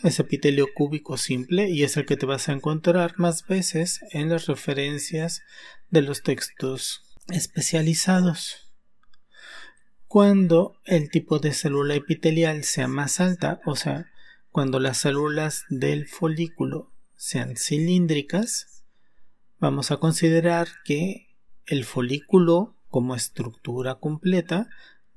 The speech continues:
va a estar en una actividad fisiológica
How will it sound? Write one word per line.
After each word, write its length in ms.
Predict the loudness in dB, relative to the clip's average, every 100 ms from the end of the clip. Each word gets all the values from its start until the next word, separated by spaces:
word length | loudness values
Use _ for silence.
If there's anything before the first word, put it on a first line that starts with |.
| -4
va 80 | -2
a 60 | -2
estar 460 | -4 0 0 0 -4 -20 -8
en 160 | -6
una 340 | -6 -4 -6 -6 -6
actividad 640 | -6 -4 -4 -2 -2 -4 -6
fisiológica 1120 | -6 -6 -4 -6 -4 -6 -6 -8 -2 -2